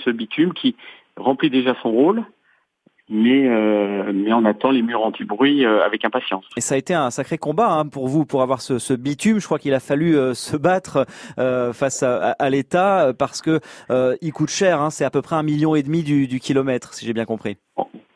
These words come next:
Speaker 1: Oui, tout à fait. Il, il coûte cher, mais il coûte beaucoup moins cher que des murs anti-bruit. Et, euh, ça a été, euh, ben, j'en suis à six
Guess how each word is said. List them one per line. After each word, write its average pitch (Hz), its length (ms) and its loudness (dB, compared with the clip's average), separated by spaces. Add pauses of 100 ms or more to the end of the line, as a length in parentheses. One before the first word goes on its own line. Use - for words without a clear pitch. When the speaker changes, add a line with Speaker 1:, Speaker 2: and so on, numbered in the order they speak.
Speaker 1:
Oui, 143 200 2
tout 139 120 -8
à 175 80 2
fait. 170 180 0
Il, 131 120 2
il 131 100 -2
coûte 143 160 0
cher, 202 200 0
mais 151 120 4
il 127 300 4
coûte 135 180 0 (220)
beaucoup 131 240 -4
moins 139 220 4
cher 165 280 0
que - 100 -4
des 120 120 0
murs 120 160 0
anti-bruit. 131 460 4 (540)
Et, 120 400 2
euh, 104 760 2
ça 107 80 2
a - 20 4
été, 135 420 2
euh, 113 340 4
ben, 110 180 2
j'en 120 140 -4
suis - 220 0
à 120 320 2 (220)
six 135 160 -2